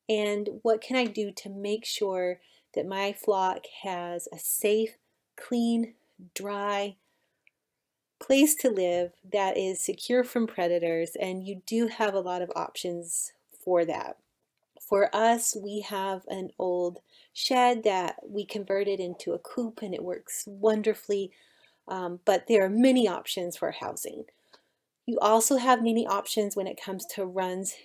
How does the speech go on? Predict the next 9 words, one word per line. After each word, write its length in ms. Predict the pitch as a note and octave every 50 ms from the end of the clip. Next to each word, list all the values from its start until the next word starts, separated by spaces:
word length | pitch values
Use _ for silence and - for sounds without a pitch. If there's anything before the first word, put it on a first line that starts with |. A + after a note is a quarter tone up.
| _ -
and 160 | G#3 F3 F3 -
fencing. 720 | - - G#3 G#3+ A3 - - C4+ B3+ B3+ B3+ B3+ B3+ B3+ _ _ _ _ _ _ _ _ _ -
You 180 | G3 F#3+ F3 - _ -
do 300 | A3 A3+ A3 A3+ A3 -
also 360 | F#3+ G3 G#3 G3 - A3 G3+
want 260 | G3 F#3 F#3 F3+ F3+
to 60 | F3+ F3
make 220 | F3 F3 E3+ -
sure 640 | - - - - A3 A3 G#3+ G#3 G#3 G3+ G#3 G3+